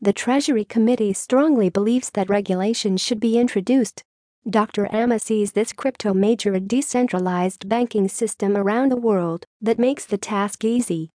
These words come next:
and fair when it comes to transacting through it. Let us not forget that the ultimate wealth will stay in the hands of those that have earned the hardest money.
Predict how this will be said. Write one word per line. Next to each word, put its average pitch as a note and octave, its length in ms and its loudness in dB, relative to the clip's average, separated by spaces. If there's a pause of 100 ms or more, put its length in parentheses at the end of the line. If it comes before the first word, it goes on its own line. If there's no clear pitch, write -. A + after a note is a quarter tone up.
(160)
and G#3 220 2
fair B3 260 0
when G#3 180 2
it F3+ 120 -2
comes A#3+ 300 0
to G#3 120 -8
transacting G3+ 840 -2
through A#3 300 0
it. F3 200 -6 (400)
Let A3 240 2
us A3 160 -2
not B3 240 2
forget F#3+ 680 -4 (180)
that G3+ 220 -2
the A3 140 0
ultimate A3 520 0
wealth F#3 360 -2
will G3 100 0
stay A3+ 260 -2
in G3 100 2
the F3 80 2
hands A#3 400 -2
of F#3+ 100 -6
those F#3+ 220 0
that F3+ 240 0
have F#3+ 120 -2
earned G#3 200 4
the G3+ 80 0
hardest G#3+ 500 -2
money. A#3+ 420 0